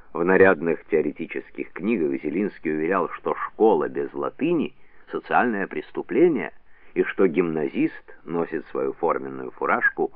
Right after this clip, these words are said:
Божьей милостью. Этот профессор был чиновником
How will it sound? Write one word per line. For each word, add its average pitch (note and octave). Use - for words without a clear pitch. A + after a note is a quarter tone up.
Божьей C#2
милостью. C2+
Этот G3
профессор C#3+
был A2+
чиновником G#2+